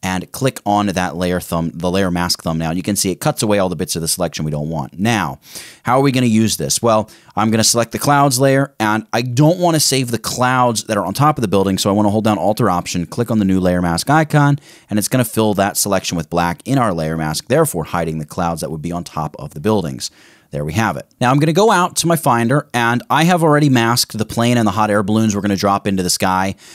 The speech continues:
Uh, you can go, I mean, you can literally use the poly lasso tool just like I did with a little three pixel blur, and you'll be totally fine. So let's drag our airplane in.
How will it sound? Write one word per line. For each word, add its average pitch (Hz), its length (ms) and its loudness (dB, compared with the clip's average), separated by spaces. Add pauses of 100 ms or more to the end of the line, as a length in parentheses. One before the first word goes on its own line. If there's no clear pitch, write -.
(160)
Uh, 101 180 2
you 110 260 2
can 123 720 0
go, 113 380 2
I 78 60 -2
mean, 107 120 2
you 104 80 -2
can 101 160 0
literally 107 380 2
use 101 280 0
the - 60 -2
poly 104 300 -2
lasso 101 400 0
tool 95 220 -4
just 92 240 -2
like 104 160 0
I 104 100 2
did 92 380 -2 (260)
with 95 260 0
a 92 60 0
little 95 340 2
three 95 380 -4
pixel 95 640 -2
blur, 90 540 0
and 87 160 -6
you'll 87 140 -4
be 85 140 -6
totally 98 380 -4
fine. 82 420 -4 (280)
So - 80 -8
let's 82 100 -6
drag 95 220 0
our 113 80 -2
airplane 107 480 -2
in. 151 240 -2